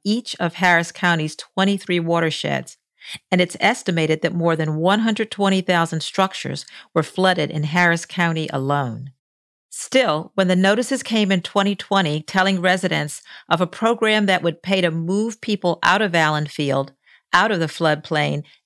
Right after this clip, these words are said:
and resettle elsewhere, it was a shock.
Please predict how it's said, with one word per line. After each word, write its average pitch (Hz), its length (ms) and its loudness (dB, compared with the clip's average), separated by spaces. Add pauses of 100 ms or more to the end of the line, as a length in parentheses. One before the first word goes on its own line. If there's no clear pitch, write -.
(120)
and 160 180 2
resettle 185 440 0
elsewhere, 147 720 0 (220)
it 262 120 4
was 233 120 -2
a 147 60 -4
shock. - 440 2